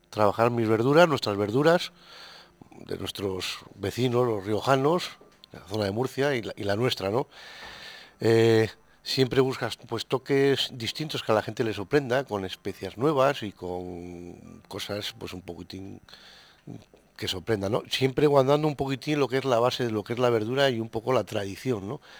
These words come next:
Pero siempre con un toque un poquitín, pues, eh,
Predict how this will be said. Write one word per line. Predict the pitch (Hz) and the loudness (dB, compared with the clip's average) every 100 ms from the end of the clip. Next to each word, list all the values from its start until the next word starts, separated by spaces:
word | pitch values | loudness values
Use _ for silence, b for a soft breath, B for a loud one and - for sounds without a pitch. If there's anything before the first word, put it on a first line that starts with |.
| B B B | B B B
Pero | 104 98 | -4 -4
siempre | 120 123 135 | -4 -4 -4
con | 117 113 | -2 -4
un | 117 123 | -4 -10
toque | 107 123 - | -6 -6 -4
un | 123 | -6
poquitín, | 107 101 101 117 123 | -6 -10 -8 -6 -6
pues, | 101 95 92 - - | -8 -8 -8 -10 -10
eh, | 87 90 87 85 | -16 -16 -16 -18